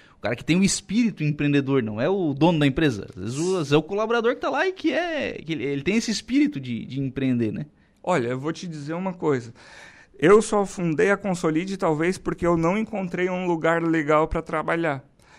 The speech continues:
Speaker 2: Porque se eu tivesse encontrado um local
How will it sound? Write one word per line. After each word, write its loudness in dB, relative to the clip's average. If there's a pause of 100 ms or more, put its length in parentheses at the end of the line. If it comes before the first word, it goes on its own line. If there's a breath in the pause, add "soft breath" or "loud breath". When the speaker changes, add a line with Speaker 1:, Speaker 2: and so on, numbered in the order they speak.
(160 soft breath)
Speaker 2:
Porque 2 (880)
se 0
eu 12
tivesse 2
encontrado 0
um 4
local 4